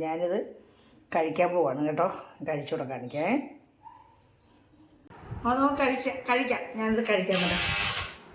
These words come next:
ഒരെണ്ണം എടുക്കാം, എന്നിട്ട് നമുക്ക് അടുത്തത് കഴിക്കാം. എന്നിട്ട് സാമ്പാറാണിത്, സാമ്പാർ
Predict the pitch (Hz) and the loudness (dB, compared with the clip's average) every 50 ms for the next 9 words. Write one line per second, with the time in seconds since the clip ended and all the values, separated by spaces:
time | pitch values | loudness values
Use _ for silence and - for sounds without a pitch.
0 | - - - - - - - - - 196 196 196 202 - 208 185 175 180 175 208 | -18 -16 -14 -14 -14 -14 -12 -4 0 0 2 2 2 2 2 2 2 2 2 2
1 | 220 226 220 - - - - 196 190 180 208 202 180 180 175 - 226 220 220 - | 0 0 0 -4 -8 -10 -6 -4 -2 2 2 2 2 2 0 0 -2 -2 -4 -4
2 | - 190 185 180 175 202 214 202 180 180 175 180 175 175 170 202 180 - - 185 | -4 0 0 0 2 4 4 4 4 4 2 2 0 2 2 0 0 2 2 2
3 | 180 190 214 220 240 247 233 208 185 175 185 175 196 214 285 - - - - - | 2 4 6 6 8 8 8 6 4 2 2 2 4 4 4 4 2 0 0 0
4 | - - - - - - - - - - - 185 185 190 202 214 220 | -2 -2 -6 -10 -14 -18 -14 -10 -8 -2 0 0 0 2 2 2 2